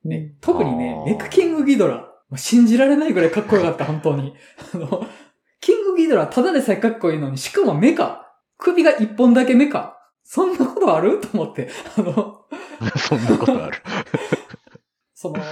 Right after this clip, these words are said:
Speaker 1: 一本ゴジラにちぎられた首がメカになってっていうのが、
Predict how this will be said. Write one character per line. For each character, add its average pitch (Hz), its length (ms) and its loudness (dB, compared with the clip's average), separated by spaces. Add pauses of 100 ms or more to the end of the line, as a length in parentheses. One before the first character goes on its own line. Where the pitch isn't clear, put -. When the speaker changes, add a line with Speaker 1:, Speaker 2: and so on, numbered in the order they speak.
(180)
Speaker 1:
一 226 100 -2 (200)
本 311 480 0 (140)
ゴ 208 180 2
ジ 220 120 2
ラ 156 140 -4
に 131 160 -6
ち 208 140 -12
ぎ 202 100 -4
ら 196 80 0
れ 160 100 0
た 123 120 -12
首 143 240 -8
が 147 100 -6
メ 185 220 2
カ 180 120 -4
に 135 160 -4
な 120 100 -8
っ - 180 -20 (100)
て 143 140 -2
っ - 360 -20
て 135 80 -14
い 123 200 -10
う 120 40 -12
の 113 120 -14
が、 117 480 -12